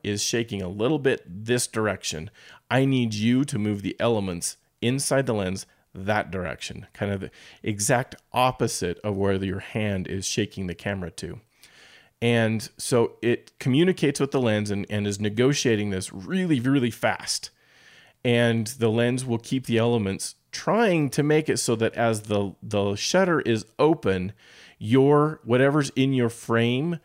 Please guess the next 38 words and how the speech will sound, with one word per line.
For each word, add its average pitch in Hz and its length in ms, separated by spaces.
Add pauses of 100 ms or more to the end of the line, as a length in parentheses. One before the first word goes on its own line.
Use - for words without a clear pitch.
(220)
will 117 200
stay 135 560
in 117 100
exactly 117 760
the 160 160
same 127 420
spot 117 600
on 107 200
the 101 80
sensor - 640 (640)
as 107 220
it 110 160
did 107 180 (100)
for - 140
the, 107 440
for 113 120
the 101 100
whole 151 340
duration 113 720 (380)
of 113 180
the 101 100
shutter 98 340
being 85 280
open. - 300 (600)
Now, 117 160
obviously, 156 840 (280)
at 120 340
huge 165 760
shutter 127 300
speeds, 92 380
like 98 260
one 110 280
second, 117 480
two 113 160
second, 110 500
I 98 200
don't 90 100
know, - 80